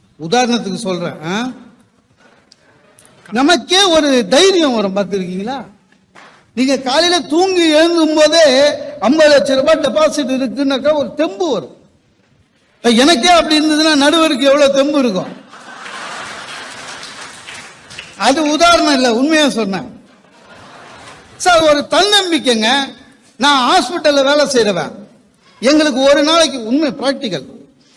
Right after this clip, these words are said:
அதாவது மக்களுக்கு வந்து இல்லைங்க, எல்லாத்த விட பணம் முக்கியம்னு ஆயிடுச்சு. அதான் உண்மை.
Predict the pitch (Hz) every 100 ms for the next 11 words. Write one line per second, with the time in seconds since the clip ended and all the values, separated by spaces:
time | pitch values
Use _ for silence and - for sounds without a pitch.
0 | - 240 311 294 240 233 - 349 330 233
1 | 254 269 254 214 269 190 214 269 311 294
2 | 302 320 - 262 349 311 247 311 302 233
3 | 277 247 - 165 226 320 269 349